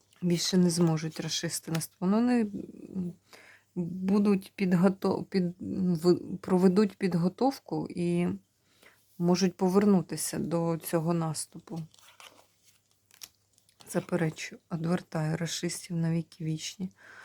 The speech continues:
Одвертаю, більше не зможуть наступати на Курахове. Тікають, лякаються, по інших шляхах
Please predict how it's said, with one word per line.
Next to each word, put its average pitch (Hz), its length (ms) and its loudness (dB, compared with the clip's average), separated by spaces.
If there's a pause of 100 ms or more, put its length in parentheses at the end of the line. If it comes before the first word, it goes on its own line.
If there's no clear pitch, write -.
(400)
Одвертаю, 165 640 -4
більше 165 340 0
не 170 120 6
зможуть 165 520 0
наступати - 680 -4
на - 120 0
Курахове. 113 640 -2
Тікають, 156 600 -6
лякаються, 160 680 -6
по 175 80 0
інших 175 340 0
шляхах - 500 -8